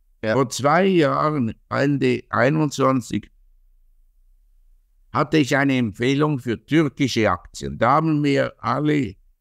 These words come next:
Speaker 2: äh,
Speaker 1: Hm.
Speaker 2: türkischen Leser geschrieben, ich sei verrückt, das alles sei alles schlecht und so weiter. Und im Jahre zweiundzwanzig ist dann die türkische Börse um das, hat sich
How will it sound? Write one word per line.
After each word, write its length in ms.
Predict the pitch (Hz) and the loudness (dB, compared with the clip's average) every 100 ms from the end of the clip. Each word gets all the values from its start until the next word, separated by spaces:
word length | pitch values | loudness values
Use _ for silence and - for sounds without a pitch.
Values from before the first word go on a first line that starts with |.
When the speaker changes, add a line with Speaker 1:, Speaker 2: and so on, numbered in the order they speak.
| _ _ - | _ _ -10
Speaker 2:
äh, 460 | - - 78 - 120 | -6 -4 -4 -4 -6
Speaker 1:
Hm. 580 | 123 _ _ _ 107 107 | -8 _ _ _ -10 0
Speaker 2:
türkischen 640 | 151 165 151 139 123 113 | 2 2 0 -2 -2 -2
Leser 460 | 107 135 151 151 123 | 0 0 -2 -2 -4
geschrieben, 640 | 120 104 110 135 135 123 | -4 -4 -2 -2 -2 -4
ich 200 | 113 104 | -4 -4
sei 300 | - 117 110 | -2 0 0
verrückt, 460 | 98 98 151 170 _ | 0 0 0 -2 _
das 200 | - 110 | -14 -4
alles 420 | 110 123 135 127 - | 0 2 0 -4 -4
sei 360 | 113 107 107 - | -2 0 -2 -6
alles 460 | 107 131 143 123 - | -2 0 0 -4 -6
schlecht 420 | 123 139 - 135 | -4 -4 -4 -4
und 180 | 135 113 | -4 -2
so 140 | 131 | -2
weiter. 280 | 135 135 - _ _ _ - _ - - - | 0 -2 -6 _ _ _ -20 _ -20 -20 -2
Und 240 | 127 135 120 | 0 0 -2
im 200 | 147 139 | -2 2
Jahre 400 | 135 135 131 131 | 2 2 0 -2
zweiundzwanzig 880 | - 135 147 151 143 147 131 - 117 | -2 0 2 0 0 0 0 -4 -4
ist 220 | 123 - | -4 -2
dann 180 | 120 107 | -4 -2
die 180 | 113 - | -6 -2
türkische 540 | 139 135 123 107 107 | 0 0 -2 -2 -2
Börse 500 | 98 120 143 131 143 | 0 0 0 0 0
um 180 | 113 98 | 0 0
das, 260 | 110 - - | 0 -2 -2
hat 220 | 113 - | -2 -2
sich 260 | - 104 | -8 -10